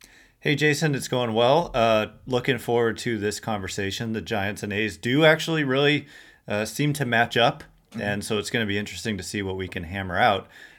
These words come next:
Speaker 1: Uh, the listeners can find me on social media at Ben Kaspick, just, uh, first name and last name, and that's kinda, that's kinda where I'm at. And of course, the show is Locked On Giants.
Speaker 2: I like it.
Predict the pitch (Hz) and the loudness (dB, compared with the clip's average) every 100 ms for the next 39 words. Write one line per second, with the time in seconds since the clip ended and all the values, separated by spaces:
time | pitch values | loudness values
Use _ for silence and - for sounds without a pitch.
0 | - 196 202 127 170 - 185 160 - 156 | -4 -2 0 2 0 0 0 0 0 -4
1 | 156 131 143 143 143 135 - 117 120 127 | 2 2 4 2 0 -2 -2 -2 0 -2
2 | 120 120 117 117 110 113 104 104 107 104 | -2 -2 0 2 2 4 0 0 -4 -4
3 | 101 110 - 135 107 98 - 98 87 85 | -2 -4 -2 -4 -4 -8 -6 -4 -4 -6
4 | - - _ - 107 101 113 117 117 117 | -12 -20 _ -6 -4 -2 0 2 2 2
5 | 123 127 131 139 131 104 98 - - 113 | 2 0 -2 0 0 -2 -4 -6 -4 0
6 | 98 92 - _ _ - 98 - 113 104 | 0 -2 -8 _ _ -14 -12 -4 -2 2
7 | 104 98 101 131 113 87 110 101 101 110 | 2 2 2 2 0 -2 -4 -4 -6 -2
8 | 95 90 87 87 90 92 101 - - - | -2 -2 -4 -6 -8 -8 -10 -12 -18 -20
9 | _ _ _ _ _ 113 104 110 175 165 | _ _ _ _ _ 2 6 6 6 4
10 | 110 | 2